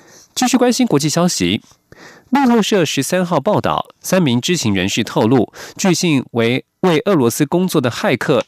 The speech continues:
一直在监视美国财政部和一个决定网络与电信政策机构的内部电子邮件往来。美国情报界担心，这些锁定财政部以及商务部国家电信及资讯署的骇客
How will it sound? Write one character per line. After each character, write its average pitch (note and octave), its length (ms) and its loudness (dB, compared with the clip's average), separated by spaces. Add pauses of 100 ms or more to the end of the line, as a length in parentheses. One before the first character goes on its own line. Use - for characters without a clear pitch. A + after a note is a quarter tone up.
一 A#3 120 2
直 B2 140 -2
在 D3 120 0
监 F#3 240 -2
视 F#3 220 -2
美 F#2+ 220 0
国 G2+ 240 -2
财 - 260 -2
政 D3+ 220 0
部 C3 200 2 (240)
和 - 140 -2
一 C3 140 2
个 A#2 120 2
决 A#2 160 0
定 B2 220 0
网 F2 140 0
络 C3 200 2
与 F#2+ 200 -2
电 D#3 260 0
信 B2 220 0
政 B2 180 0
策 A2+ 180 0
机 C3+ 200 -2
构 C3 160 0
的 G2+ 220 0
内 F3 200 2
部 A#2+ 220 0
电 A#2+ 240 0
子 E2+ 180 -4
邮 D#2+ 180 -4
件 A#2+ 220 0
往 D#2+ 180 0
来。 D2 300 -2 (640)
美 C3 140 2
国 C#3 100 4
情 B2 180 0
报 C#3+ 140 0
界 A#2+ 140 0
担 C3+ 200 0
心， C#3 300 0 (180)
这 D#3 140 -4
些 D3+ 160 0
锁 G2+ 220 0
定 B2 180 0
财 G#2+ 220 -2
政 C#3+ 180 0
部 C3+ 220 2
以 - 80 -6
及 A#2 160 0
商 F#3 240 -2
务 E3 80 2
部 B2+ 240 2
国 A#2 200 2
家 E3 200 0
电 E3 240 0
信 A#2+ 200 0
及 G#2+ 220 -2
资 E3+ 220 -2
讯 E3 200 0
署 - 140 -2
的 E2 100 0
骇 E3+ 280 -2
客 - 320 -2